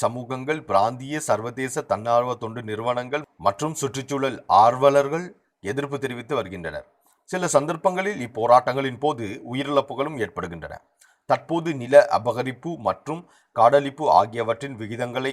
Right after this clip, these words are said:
குறைப்பதில் சிறிய சட்ட முன்னேற்றம் ஏற்பட்டுள்ளது. அதற்கு காரணம் மேற்கண்டவாறான தொடர்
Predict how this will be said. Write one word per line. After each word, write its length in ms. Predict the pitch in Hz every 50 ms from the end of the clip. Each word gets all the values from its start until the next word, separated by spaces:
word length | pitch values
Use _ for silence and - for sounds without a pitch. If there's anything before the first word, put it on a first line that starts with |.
| - -
குறைப்பதில் 520 | 113 110 117 113 - 147 143 139 147 170 - -
சிறிய 260 | - 143 139 165 170 165 -
சட்ட 200 | 147 123 - 147
முன்னேற்றம் 480 | 135 135 135 139 135 135 - 180 165 139
ஏற்பட்டுள்ளது. 480 | 117 - 113 98 - 82 80 80 76 - _ _ _ _ _ _ - - -
அதற்கு 260 | 123 147 143 - - 131 -
காரணம் 400 | 123 127 143 151 151 135 117 131 - - 110
மேற்கண்டவாறான 760 | 120 131 131 - 135 127 123 123 120 120 117 117 117 117 131 151 165 -
தொடர் 260 | - 110 113 131 123